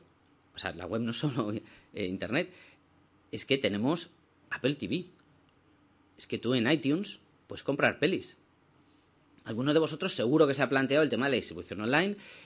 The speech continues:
en temas tan interesantes como pueda ser Filmotec o Filmin o alguna de las, eh, diferentes plataformas que hay de distribución. O Netflix, si te vas a, en Estados Unidos, o cualquiera de las que hay a nivel mundial. Pero es que Apple, iTunes,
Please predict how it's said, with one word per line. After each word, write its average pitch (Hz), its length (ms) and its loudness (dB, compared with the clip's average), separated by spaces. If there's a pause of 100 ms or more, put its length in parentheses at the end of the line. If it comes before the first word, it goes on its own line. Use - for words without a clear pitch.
(160)
en 104 380 0
temas 120 360 -2
tan 131 160 2
interesantes 131 580 0
como 90 200 -6
pueda 104 160 -2
ser 135 160 -6
Filmotec 131 600 0
o 135 40 -6
Filmin 156 460 0
o 123 40 -2
alguna 120 320 0
de 127 60 4
las, 151 260 2 (300)
eh, 110 160 2
diferentes 110 420 -4
plataformas 120 560 -2
que - 80 0
hay 147 60 4
de 139 60 4
distribución. 92 580 -4 (400)
O 90 120 -10
Netflix, 143 640 0
si - 160 -14
te 95 100 -4
vas 107 220 0
a, 95 220 -2
en 92 140 -10
Estados 92 300 -6
Unidos, 160 340 0
o 104 80 -10
cualquiera 104 320 2
de 117 60 4
las 110 120 0
que - 80 0
hay 135 60 4
a 113 40 2
nivel 98 200 0
mundial. 78 320 -8 (880)
Pero 98 120 -8
es - 40 -10
que - 120 -12
Apple, 123 320 -2 (720)
iTunes, 135 480 -2